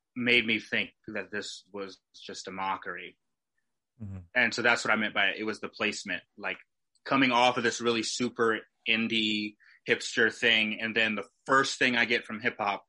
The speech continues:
Speaker 1: are derivative beats and a frat boy style of delivery. I was just like, "Are you taking this seriously?"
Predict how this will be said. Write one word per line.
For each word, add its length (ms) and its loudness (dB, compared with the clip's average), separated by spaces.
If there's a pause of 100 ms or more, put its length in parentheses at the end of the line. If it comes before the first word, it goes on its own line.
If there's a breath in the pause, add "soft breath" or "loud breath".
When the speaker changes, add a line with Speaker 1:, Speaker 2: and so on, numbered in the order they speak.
(240 loud breath)
Speaker 1:
are 120 0
derivative 520 0
beats 460 -2 (280 soft breath)
and 460 2 (520)
a 80 -2
frat 280 4
boy 160 4
style 340 2
of 100 -6
delivery. 640 0
I 160 2
was 100 -4
just 160 -8
like, 260 0
"Are 80 0
you 140 -2
taking 280 0
this 180 -6
seriously?" 580 -2